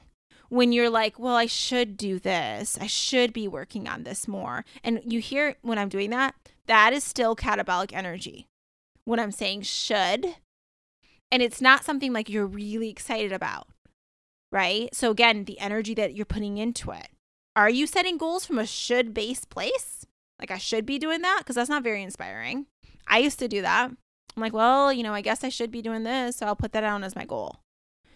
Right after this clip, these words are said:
So that's something to consider. That's not what you really want. If you're saying, "I should do it," 'cause it was something that you really wanted, you're not gonna say, "I should do it." You can, you are more inspired about it.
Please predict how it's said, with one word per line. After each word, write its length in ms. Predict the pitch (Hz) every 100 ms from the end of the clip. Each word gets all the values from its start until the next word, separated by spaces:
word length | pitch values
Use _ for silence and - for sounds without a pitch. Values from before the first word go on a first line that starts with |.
| _ _
So 160 | - 254
that's 240 | 226 214
something 260 | 320 277 285
to 80 | 262
consider. 560 | 269 233 - 185 202
That's 240 | 214 - -
not 240 | 214 -
what 240 | 208 202 202
you 140 | 208
really 880 | 190 185 226 226 226 226 220 226 214
want. 800 | 185 196 202 233 349 - - - _
If 100 | 226
you're 120 | 202
saying, 260 | - 196 190
"I 80 |
should 400 | 190 - 269 254
do 140 | 185 190
it," 180 | 202 -
'cause 100 | 226
it 60 |
was 100 | 202
something 220 | 247 240 233
that 180 | 190 208
you 80 |
really 640 | 202 202 220 226 233 226 202
wanted, 720 | 190 214 277 196 185 202 254 - _ _ _ _
you're 100 | 226
not 160 | 220 208
gonna 160 | 202
say, 220 | 196 202
"I 40 | 180
should 420 | - - - 196
do 140 | -
it." 120 | - -
You 80 |
can, 220 | - 196 180
you 160 | 202 208
are 40 |
more 220 | 196 190
inspired 400 | 190 - 175 165
about 240 | - -
it. 120 | 87